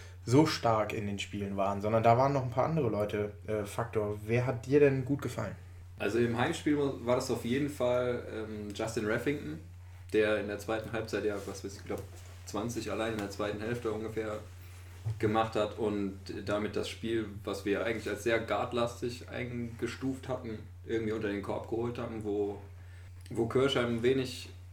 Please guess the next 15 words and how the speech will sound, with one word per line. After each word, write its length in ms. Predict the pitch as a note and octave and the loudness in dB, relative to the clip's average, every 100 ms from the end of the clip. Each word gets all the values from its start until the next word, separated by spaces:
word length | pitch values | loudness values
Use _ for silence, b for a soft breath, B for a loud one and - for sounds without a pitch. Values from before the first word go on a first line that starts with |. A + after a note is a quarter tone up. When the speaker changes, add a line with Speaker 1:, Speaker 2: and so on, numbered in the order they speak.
| - | -12
Speaker 2:
machen 500 | - A#2 D3 C#3 A#2+ - | -2 -2 -2 -4 -6 -2
konnte, 340 | C3+ D3+ C3 | -2 0 -2
wenig 200 | B2 B2 | -2 0
dagegenhalten 600 | A#2 A2 C3+ C3 B2+ C3 | 2 2 0 0 -2 -2
konnte 300 | - B2 B2+ | -2 -2 0
und 160 | A2 G2+ | -2 0
damit 220 | A2 A2 | 0 0
auf 160 | G2 - | -2 0
jeden 160 | A2+ | 0
Fall 460 | G#2+ G#2+ G#2 G2+ - - - - | 2 -2 0 0 -4 -10 -16 -6
das 220 | F#2+ - | -6 -4
Heimspiel 480 | G#2+ A2 - G#2 G2 - - | -4 -4 -4 -4 -4 -6 -6
gewonnen 400 | F#2+ G#2+ A#2 C#3 | 0 0 0 -2
hat. 160 | D#3+ - B B B B B B B - - | -4 -8 B B B B B B B -14 -6
Ansonsten 920 | G#2 F#2 G2+ A#2+ - B2+ B2 B2+ | -2 0 0 0 -2 -2 0 -2